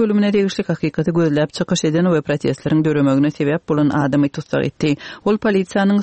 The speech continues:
soragy çagyrmagyndan ýüz öwüripdi. Polisiýa Davor Dragičeviçi ýigirme beşinji dekabrda Srpska Respublikanyň paýtagty Banja Lukada tutsak etdi. Ýene ençeme adam şol sanda Dragičeviçiň öňkü aýaly hem tutsak edildi.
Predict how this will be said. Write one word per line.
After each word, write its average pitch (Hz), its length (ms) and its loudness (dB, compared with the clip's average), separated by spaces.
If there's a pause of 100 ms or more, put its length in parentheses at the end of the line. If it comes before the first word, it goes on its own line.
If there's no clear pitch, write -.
soragy 170 400 2 (100)
çagyrmagyndan 165 680 2
ýüz 185 180 0
öwüripdi. 143 440 -2 (340)
Polisiýa 202 600 0
Davor 190 320 0 (140)
Dragičeviçi 175 920 0
ýigirme 151 460 2
beşinji 143 380 0
dekabrda 156 500 0
Srpska - 460 -4
Respublikanyň 160 720 0
paýtagty 165 600 0 (340)
Banja 160 440 2
Lukada 170 360 0
tutsak 170 340 -2
etdi. 151 240 -2
Ýene 160 300 2
ençeme 202 280 0
adam 202 260 2
şol 165 260 -2
sanda 160 440 0
Dragičeviçiň 165 760 0 (120)
öňkü 160 200 0
aýaly 165 400 0
hem 170 100 0
tutsak 170 320 -2
edildi. 160 380 0